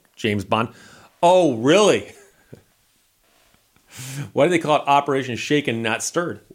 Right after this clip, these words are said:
Uh, you know, but worse, there is at least one and possibly two people. Whenever I make fun of stir shaken, who complain in the comments below to the point where I'm convinced that they work for the F C C and they're the ones that came up with the name. That, that's the only reason someone can get that upset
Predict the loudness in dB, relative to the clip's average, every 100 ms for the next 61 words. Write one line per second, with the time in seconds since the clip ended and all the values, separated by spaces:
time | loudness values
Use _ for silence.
0 | -20 -20 -4 0 0 -2 -8 -20 -20 _
1 | 2 2 -2 -16 -20 -16 -2 2 4 2
2 | -2 -10 _ 0 2 2 0 0 2 2
3 | 0 -2 0 0 0 -2 -4 -2 2 2
4 | 0 -2 0 0 -2 -2 0 2 2 -2
5 | -10 _ _ _ _ _ _ -2 -2 0
6 | 0 2 0 0 0 0 -2 -2 0 0
7 | -2 -4 -6 -4 -2 -2 0 -2 -2 -8
8 | -14 _ _ -4 -2 -4 -6 -4 0 4
9 | 4 2 0 -2 0 0 -2 -4 -4 -4
10 | -2 -2 -4 -10 _ _ _ -2 2 2
11 | 0 -2 -4 -2 -2 -4 -2 -4 -2 0
12 | 2 0 -4 -2 -2 2 2 2 -2 -4
13 | -2 -2 -2 -4 -4 -4 -2 -2 -4 -4
14 | -4 0 4 4 2 0 -4 -6 -8 -6
15 | -4 -4 -4 -4 -2 -2 -4 -6 2 2
16 | 2 0 2 4 2 -2 0 0 0 -2
17 | -4 -6 -2 2 2 0 -4 -4 -4 0
18 | 0 -2